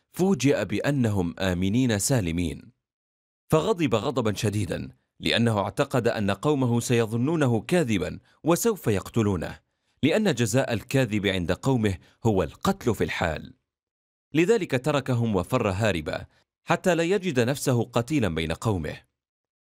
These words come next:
وصل نبي الله يونس إلى شاطئ البحر، فوجد قوما في سفينة، فطلب من أهلها أن يركب معهم، فأركبوه وسارت بهم السفينة. وعندما أصبحوا في وسط البحر،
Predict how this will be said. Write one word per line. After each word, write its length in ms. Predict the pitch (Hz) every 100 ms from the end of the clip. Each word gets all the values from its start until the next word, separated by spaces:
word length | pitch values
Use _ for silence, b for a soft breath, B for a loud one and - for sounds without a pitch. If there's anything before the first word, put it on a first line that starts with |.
| _ _ _ _ -
وصل 480 | 135 190 180 131 101
نبي 320 | 92 127 113
الله 260 | 98 120
يونس 540 | 113 95 135 120 117 - b _ _ -
إلى 200 | 147 147
شاطئ 400 | 135 196 190 135
البحر، 480 | 95 82 - - - _ _ _ _ -
فوجد 420 | 190 226 170 127
قوما 400 | - 156 127 107
في 140 | 98
سفينة، 520 | 90 95 90 78 82 - _ _ _ _
فطلب 480 | - 71 131 131 110
من 220 | 101 107
أهلها 480 | - 135 123 117 -
أن 100 | 117
يركب 420 | 127 196 - 104
معهم، 520 | 90 98 92 80 71 - _ _ _ _
فأركبوه 640 | - 156 - 165 175 190
وسارت 540 | 147 120 - 151 139 98
بهم 320 | 123 110 92
السفينة. 560 | 92 101 87 78 82 - _ _ _ _ -
وعندما 600 | 123 143 220 143 104 -
أصبحوا 360 | 139 120 123 113
في 180 | 107
وسط 240 | 98 135 -
البحر، 440 | 92 120 - -